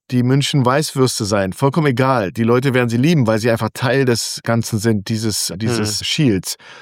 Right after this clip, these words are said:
Speaker 1: Das muss da sein, diese, diese Credibility, dass eben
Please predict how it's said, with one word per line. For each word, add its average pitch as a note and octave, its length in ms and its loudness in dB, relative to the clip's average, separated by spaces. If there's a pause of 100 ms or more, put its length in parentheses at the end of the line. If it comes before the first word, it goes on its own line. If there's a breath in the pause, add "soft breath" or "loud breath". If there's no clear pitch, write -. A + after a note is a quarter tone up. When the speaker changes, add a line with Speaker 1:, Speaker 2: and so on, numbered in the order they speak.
(260 loud breath)
Speaker 1:
Das E3 260 -2
muss G3+ 180 2
da G#3+ 240 2
sein, A2+ 220 2
diese, C3+ 340 4
diese B2 460 2 (580 loud breath)
Credibility, C#3+ 920 2
dass A#2 260 0
eben B2+ 260 -2